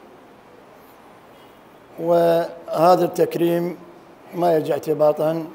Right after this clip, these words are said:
إنما من خلال العطاء والإبداع المتميز اللي تقدمه المعلمة.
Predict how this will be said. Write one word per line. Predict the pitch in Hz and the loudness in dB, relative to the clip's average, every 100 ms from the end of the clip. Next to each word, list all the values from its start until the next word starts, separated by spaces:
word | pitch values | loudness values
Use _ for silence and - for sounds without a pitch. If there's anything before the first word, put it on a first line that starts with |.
| - - - - - - | -20 -20 -20 -20 -20 -8
إنما | 160 160 160 160 160 | -2 0 2 4 2
من | 156 | 0
خلال | 156 156 160 180 180 180 196 - - - - - - - - - - - | -6 -4 0 4 4 2 -4 -14 -20 -20 -20 -20 -20 -20 -20 -20 -20 -6
العطاء | 165 165 165 160 180 180 180 180 - - - - - - - - | -4 0 0 4 8 8 8 4 -4 -18 -20 -20 -20 -20 -20 -2
والإبداع | 160 170 170 147 165 175 170 | 0 2 -2 0 2 4 2
المتميز | 160 160 156 160 165 170 165 160 - - | 0 -4 -2 -2 0 0 -2 -2 -6 -6
اللي | 156 156 160 165 165 - 151 - | -4 -2 -2 -2 -6 -8 -10 -4
تقدمه | 165 147 160 160 160 160 - - - - | -4 -2 -2 0 0 -2 -6 -16 -20 -6
المعلمة. | 156 151 143 139 131 123 | -4 -2 -2 -2 -4 -10